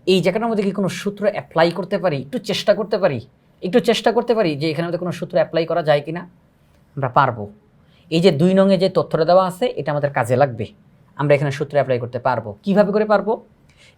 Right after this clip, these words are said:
x to the power four-কে ভেঙে লিখতে পারি এক্স স্কয়ার হোল স্কয়ার, y to the power four-কে ভেঙে লিখতে পারি ওয়াই স্কয়ার হোল স্কয়ার। আচ্ছা, এখানের মধ্যে আছে একটা এক্স স্কয়ার ওয়াই স্কয়ার, এখানের মধ্যে আছে একটা এক্স স্কয়ার ওয়াই স্কয়ার। আমি যদি এটাকে দুইটা এক্স স্কয়ার ওয়াই স্কয়ার বানায় ফেলতে পারি, তাহলেই তো সূত্র হয়ে যায়,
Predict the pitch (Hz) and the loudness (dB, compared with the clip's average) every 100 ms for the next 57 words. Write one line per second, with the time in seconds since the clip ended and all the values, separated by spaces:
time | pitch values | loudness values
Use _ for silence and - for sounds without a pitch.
0 | - 202 - 208 214 220 208 202 190 151 | 2 2 2 -2 2 2 2 0 0 0
1 | 156 170 175 165 143 123 113 - 139 147 | 0 0 0 4 4 4 -2 -8 -6 -4
2 | - 143 120 117 110 - - - _ _ | 4 4 4 -4 -10 -12 -12 -14 _ _
3 | - 139 165 190 202 220 226 - 202 185 | -12 2 8 8 6 2 2 2 2 2
4 | 147 156 160 156 143 127 113 120 127 120 | 2 2 0 -2 0 0 2 0 0 -2
5 | - 139 120 113 110 - 147 - _ - | -2 -2 -2 -6 -10 -16 -20 -20 _ -20
6 | - 202 254 - 190 214 220 214 226 220 | -2 2 4 2 2 2 2 4 4 4
7 | - - 233 233 - - 294 320 233 233 | -2 4 6 6 2 8 10 10 6 2
8 | 247 - 240 175 147 - 120 - - _ | 2 6 8 8 6 2 0 0 -10 _
9 | _ _ _ _ _ - 175 202 226 247 | _ _ _ _ _ -2 2 2 6 6
10 | - 277 220 226 - - 311 240 254 - | 8 6 6 4 6 10 10 10 2 8
11 | 262 202 156 - 139 98 - _ _ _ | 10 10 6 2 0 0 -2 _ _ _
12 | _ _ 175 208 240 233 233 285 208 139 | _ _ 6 6 8 6 8 6 4 6
13 | 196 262 262 320 - 277 311 277 262 277 | 10 10 10 8 8 4 10 10 10 8
14 | 254 262 240 214 220 208 208 202 214 247 | 8 8 8 6 4 4 4 4 0 0
15 | 254 254 220 185 135 123 | -2 -2 0 0 -4 -6